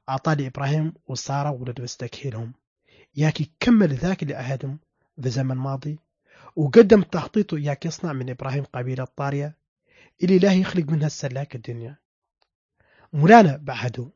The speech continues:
وكلامه ما يغير. كل شيء عهده لا يعدله. كلمة مولانا ثابتة ومسقمة، ولا تتغير أبدا.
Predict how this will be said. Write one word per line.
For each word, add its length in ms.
وكلامه 600
ما 200
يغير. 480
كل 160
شيء 200
عهده 400
لا 200
يعدله. 540
كلمة 280
مولانا 320
ثابتة 400
ومسقمة، 640
ولا 240
تتغير 580
أبدا. 380